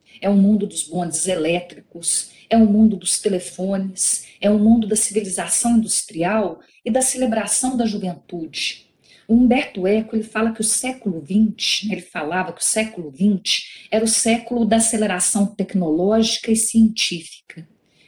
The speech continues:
Talvez o século vinte e um seja, na expressão do Byung-Chul Han, o século do cansaço, da positividade,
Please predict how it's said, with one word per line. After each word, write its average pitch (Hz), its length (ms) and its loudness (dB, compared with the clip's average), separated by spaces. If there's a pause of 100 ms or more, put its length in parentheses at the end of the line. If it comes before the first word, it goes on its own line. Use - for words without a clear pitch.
(140)
Talvez 190 380 2
o 190 60 -4
século 180 480 -2
vinte 175 340 -6
e 175 60 -8
um 208 120 4
seja, 190 320 0
na 190 80 0
expressão 170 840 -4 (300)
do 160 120 -8
Byung-Chul 175 600 -4
Han, 190 160 -2
o 202 40 -2
século 196 520 -2
do 185 100 -12
cansaço, - 960 -4 (260)
da 151 100 -4
positividade, 165 1300 -4